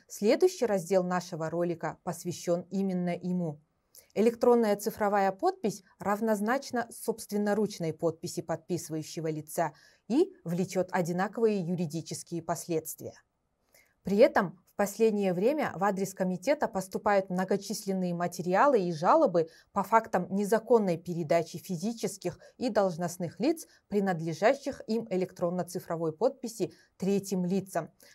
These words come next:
Наиболее распространенными являются случаи передачи руководителями государственных органов и организаций своих Э Ц П сотрудникам, оставления Э Ц П без присмотра,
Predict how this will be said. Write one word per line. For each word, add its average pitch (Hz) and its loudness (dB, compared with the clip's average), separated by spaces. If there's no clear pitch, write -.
Наиболее 277 6
распространенными 254 2
являются 214 6
случаи 220 0
передачи 214 2
руководителями 190 2
государственных 180 0
органов 233 4
и 185 -2
организаций 175 0
своих 196 2
Э 180 0
Ц 170 -4
П 170 -2
сотрудникам, 208 -2
оставления 220 0
Э 190 -2
Ц 190 -6
П 247 4
без 220 -2
присмотра, 175 -2